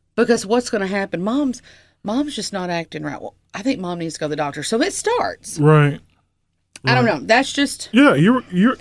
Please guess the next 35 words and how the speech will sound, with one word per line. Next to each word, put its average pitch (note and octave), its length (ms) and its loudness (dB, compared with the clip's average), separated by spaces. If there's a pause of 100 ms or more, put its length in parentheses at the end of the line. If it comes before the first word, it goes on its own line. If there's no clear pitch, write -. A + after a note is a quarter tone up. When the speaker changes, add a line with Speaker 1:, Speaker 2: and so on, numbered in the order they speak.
Speaker 2:
hey, D#3 300 4
I C3+ 220 2
agree. D#3+ 320 4
Speaker 1:
I A3 80 6
just C#4 240 -2
think B3 320 0
Speaker 2:
I C#4 140 8
Speaker 1:
handing C#4 180 6
Speaker 2:
agree. C4 240 4
Speaker 1:
the G#3+ 100 -2 (240)
Speaker 2:
And, A3+ 360 6
and A3+ 80 6
like A#3+ 160 6
Speaker 1:
baton F3 80 4
Speaker 2:
you A#3 60 8
said, A#3+ 340 6 (100)
and, A3+ 280 6
Speaker 1:
over. E3+ 280 0
Speaker 2:
and G#3+ 260 6
getting F3 280 6
businesses D3+ 1000 4
involved, C3+ 480 4
like, C#3+ 220 2
like E3+ 180 4
you F#3 80 4
said, G3 240 4 (180)
Kroger's E3+ 580 4
and, B2 200 -2 (400)
and C3 180 4
Walmart F3 460 8
and C3 100 0
Target. F3+ 220 4
I F3 40 6
mean, F3 140 6
all, F3 340 6